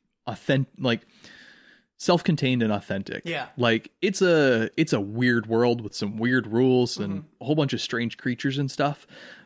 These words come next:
Speaker 1: but there's very little in it that feels out of place within its own mythology.
Speaker 2: Yeah.
Speaker 1: You get the sense that they're like, "Okay, here's the rules, and everything's gonna fit within that."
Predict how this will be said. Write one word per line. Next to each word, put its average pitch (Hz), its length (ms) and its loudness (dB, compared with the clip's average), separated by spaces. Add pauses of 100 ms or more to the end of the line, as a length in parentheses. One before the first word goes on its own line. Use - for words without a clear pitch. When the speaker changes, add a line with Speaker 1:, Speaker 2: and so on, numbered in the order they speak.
Speaker 1:
but 139 400 0
there's 147 200 4
very 160 380 2
little 135 320 2
in 117 80 2
it 113 140 0
that 98 160 -4
feels 120 400 -2
out 110 180 0
of - 140 -10
place 104 360 -2
within 101 260 -8
its 98 140 -8
own 95 140 -6
mythology. - 580 -8
Speaker 2:
Yeah. 151 220 -8
Speaker 1:
You 131 80 -2
get 156 180 0
the 139 100 0
sense 113 300 -2
that 110 100 -6
they're 110 140 -2
like, 101 160 -4
"Okay, - 300 -6
here's 170 220 0
the 165 80 -2
rules, 147 460 2 (220)
and 104 140 -8
everything's 117 500 -2
gonna 110 140 -6
fit - 240 -6
within 98 300 -8
that." - 240 -10